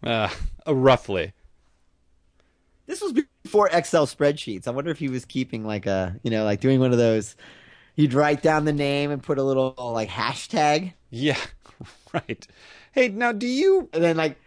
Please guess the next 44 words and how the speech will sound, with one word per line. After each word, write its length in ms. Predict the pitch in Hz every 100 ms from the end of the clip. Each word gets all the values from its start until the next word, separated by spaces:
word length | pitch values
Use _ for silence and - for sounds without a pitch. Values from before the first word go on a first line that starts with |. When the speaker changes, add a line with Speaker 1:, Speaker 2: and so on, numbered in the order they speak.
| _
Speaker 1:
remember 680 | 185 233 233 247 247 269 277 -
every 300 | 226 214 233
girl 240 | 208 226 226
you, 140 | 202
not 260 | 185 226 214
sex. 680 | - 185 127 - - - - _ -
I 80 | 123
mean, 340 | 117 107 104 -
uh, 160 | 110 -
obviously, 480 | 135 123 107 - 98
I 60 | 98
would 160 | 95
think 160 | 110 98
you 80 | 101
would 100 | 95
remember 300 | 98 101 98
every 160 | 95 92
girl 200 | 92 95
you 120 | 92
have 120 | 85
sex, 240 | 107 95
'cause 140 | - 95
neither 260 | 113 101
you 260 | 98 104 104
nor 240 | 101 95 90
I 360 | 98 85 87 - _ _ _
are 320 | 92 90 90
Mick 220 | 92 101 -
Jagger 420 | 104 98 92 90
or 60 | 87
Gene 260 | 95 90
Simmons. 520 | - 107 82 78 90 _ _ _ _ _ _ _ -
Uh, 300 | 95 78 131
Speaker 2:
No. 240 | 104 69 _ -
Speaker 1:
But, 300 | 156 147 -
like, 260 | 147 139 - 185
every 380 | 202 185 208
girl 420 | 165 175 170 165 156
in 180 | 143
your 120 | 135 127
whole 200 | 143 139
life 300 | 135 135 135
that 140 | 135
you've 460 | 120 120 117 107